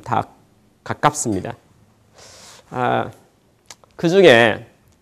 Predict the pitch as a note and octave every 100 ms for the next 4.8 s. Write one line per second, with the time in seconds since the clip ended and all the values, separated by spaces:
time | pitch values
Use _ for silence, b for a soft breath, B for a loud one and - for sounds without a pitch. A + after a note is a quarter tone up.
0 | _ - D#3+ F#3 G3+ - - - D#3 D3
1 | B2+ A#2+ - D#3 E3+ D#3+ E3 C3 B2+ C3+
2 | C#3+ D3 G#2+ F#2+ - _ _ _ - B2+
3 | F3+ G3 G#2 - C#3 A2+ G2+ - - -
4 | C3 B2+ D#3 D3 E3 D#3+ D3 B2